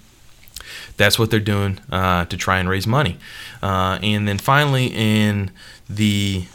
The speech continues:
uh, he talks about Dana Loesch and Colion Noir, who I just mentioned. Um, and this is something, it is an exact quote from the article. Quote, "Dana Loesch, a former Breitbart news editor who has said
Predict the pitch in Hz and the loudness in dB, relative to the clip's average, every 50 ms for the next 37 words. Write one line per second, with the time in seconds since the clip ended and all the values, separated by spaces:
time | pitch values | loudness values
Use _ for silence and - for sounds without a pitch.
0 | - - 95 95 92 90 90 87 82 80 - - - 107 113 110 - 123 110 110 | -12 -8 -6 -4 -4 -4 -4 -6 -8 -10 -14 -10 -8 -6 -4 0 2 2 2 2
1 | - 120 110 110 101 104 - 90 92 113 113 113 110 107 110 113 120 123 120 - | 2 2 4 4 4 4 2 2 0 2 2 2 2 4 4 4 4 4 4 2
2 | - - 123 156 175 143 - - 107 98 95 87 87 90 87 90 90 87 82 85 | 0 2 2 4 4 2 2 0 -2 -2 0 -2 -2 -4 -4 -6 -6 -6 -6 -4
3 | 101 95 92 92 104 107 123 123 110 - 110 107 110 117 110 - - 90 87 - | -2 0 0 0 0 2 4 4 4 4 4 4 2 2 2 0 -4 -6 -8 -12
4 | - - - - - - - - 95 95 92 90 90 92 90 - - 101 104 104 | -16 -18 -18 -18 -18 -12 -8 -4 -4 -2 -2 -2 -2 -4 -6 -4 -2 -2 0 0
5 | 101 101 101 90 - - - - 87 - 123 120 - - 123 113 - - 120 110 | 0 -2 -4 -4 -8 -14 -16 -14 -4 0 2 4 4 4 4 4 4 4 4 2
6 | 110 110 117 110 107 107 104 - - 104 110 - 95 107 101 104 87 90 92 104 | 2 2 2 2 2 2 0 0 0 -2 0 0 0 0 -2 -2 -4 -2 2 4
7 | 110 117 113 - - - 139 131 127 110 - - 135 131 135 117 95 113 107 104 | 4 4 4 2 2 4 6 6 6 6 4 4 4 4 6 6 8 6 6 6
8 | 104 - 90 87 - - - - - - - - - 127 120 117 - - - - | 2 -2 -4 -6 -6 -10 -16 -16 -18 -16 -2 4 6 8 8 6 4 0 -10 -20
9 | - - - 107 107 113 123 135 139 139 131 131 131 139 139 - - - - 98 | -20 -14 -6 0 4 6 6 6 8 8 8 10 10 8 8 6 4 4 4 2
10 | - - 127 127 127 123 117 107 110 110 113 110 110 123 120 90 104 113 117 117 | 2 2 4 4 6 4 4 6 6 6 6 6 4 4 4 4 6 4 4 6
11 | 113 117 107 110 107 110 104 98 110 107 104 98 95 - - - 117 110 110 107 | 6 6 6 6 6 6 4 4 4 4 4 4 4 4 4 4 6 6 6 4
12 | 104 - | 2 -2